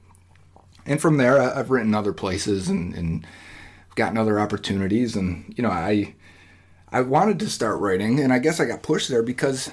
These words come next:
I felt like the conversation was so shallow. I, at the time,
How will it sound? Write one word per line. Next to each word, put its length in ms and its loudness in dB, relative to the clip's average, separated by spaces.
I 80 -4
felt 240 -4
like 140 0
the 60 -12
conversation 680 0
was 100 -4
so 240 -2
shallow. 680 -2
I, 340 -6
at 140 -2
the 80 -4
time, 400 0